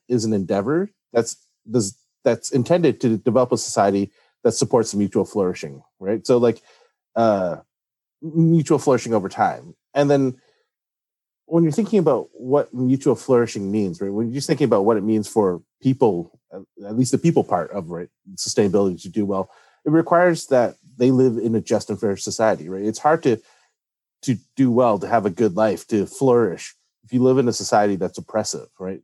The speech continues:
Particularly if it's oppressive to you, but to, oppressive to anybody. No one really wants to live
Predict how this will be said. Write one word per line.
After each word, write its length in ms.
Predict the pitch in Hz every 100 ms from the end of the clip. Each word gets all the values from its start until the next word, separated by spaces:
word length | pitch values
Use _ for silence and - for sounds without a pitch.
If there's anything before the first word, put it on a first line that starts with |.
| -
Particularly 360 | 127 185 185 120
if 140 | -
it's 100 | 110
oppressive 380 | - 117 104 92
to 80 | 85
you, 340 | 87 110 - _ _ -
but 240 | 151 -
to, 120 | - 165
oppressive 380 | 170 202 208
to 80 | 127
anybody. 340 | 117 - 76 82
No 160 | 123
one 140 | 143 113
really 200 | 120 101
wants 300 | 98 107 -
to 60 |
live 260 | 95 98